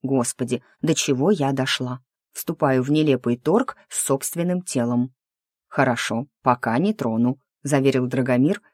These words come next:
и усмехнулся. «А то и коня подковать будет некому». Мне бы выдохнуть с облегчением,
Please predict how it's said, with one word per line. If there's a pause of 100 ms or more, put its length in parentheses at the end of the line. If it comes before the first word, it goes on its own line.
(140)
и
усмехнулся. (380)
«А
то
и
коня
подковать
будет
некому». (460)
Мне
бы
выдохнуть
с
облегчением,